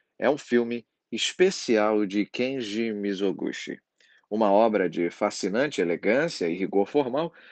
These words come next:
além de um poderoso ataque às estruturas sociais que impõem o papel de vítimas martirizadas às mulheres. Os planos longos de Mizoguchi conduzem lentamente a narrativa, acomodando a inexorável lógica dos acontecimentos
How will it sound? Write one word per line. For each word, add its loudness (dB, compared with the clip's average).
além 2
de -2
um -4
poderoso 0
ataque -8
às -4
estruturas -4
sociais -2
que -14
impõem -2
o -6
papel -2
de -6
vítimas -4
martirizadas -2
às -2
mulheres. -12
Os 0
planos 2
longos 2
de -6
Mizoguchi 0
conduzem -2
lentamente -4
a -6
narrativa, -6
acomodando 0
a 2
inexorável 0
lógica 2
dos -4
acontecimentos -6